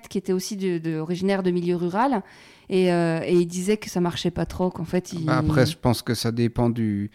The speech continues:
Speaker 1: Du profil.
Speaker 2: du... ouais, et puis du physique que tu te donnes. Si tu vas, euh, à moitié dépareillé, euh, ça passe pas. Que eux, ils ont quand même un côté chic, hein. Ils aiment
Speaker 1: Ah
Speaker 2: bien
Speaker 1: ouais.
Speaker 2: s'habiller propre, être
Speaker 1: Du coup,
Speaker 2: après
Speaker 1: ils montrent leur argent.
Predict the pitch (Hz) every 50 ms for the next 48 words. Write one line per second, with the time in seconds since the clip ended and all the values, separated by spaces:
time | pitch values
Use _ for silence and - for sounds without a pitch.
0 | - - 202 175 - - 202 208 - 262 277 277 269 269 254 - 127 127 127 -
1 | 170 151 151 156 160 135 - - 131 131 127 - - 139 139 127 127 127 - -
2 | 131 120 - - 147 139 139 156 160 143 120 107 - - 117 - - - 131 123
3 | 131 131 131 131 123 120 120 117 117 110 110 110 110 110 120 123 127 127 120 -
4 | - 127 127 127 120 - 131 120 113 123 127 127 131 139 135 131 127 120 104 104
5 | 104 104 - - - - - 110 - 123 120 - - - 147 135 123 113 - -
6 | 113 113 113 127 131 123 120 117 113 - 120 117 117 113 113 113 110 - - 123
7 | 123 123 123 120 117 117 - 127 120 - 123 117 107 - - 139 139 127 - -
8 | 113 110 113 117 117 110 120 123 123 - - - 120 120 131 123 117 120 120 117
9 | 117 113 - - - - 127 127 123 - - - 117 117 113 107 - - - 113
10 | - 320 302 262 254 247 240 - - 247 220 214 226 254 262 269 247 254 240 247
11 | 247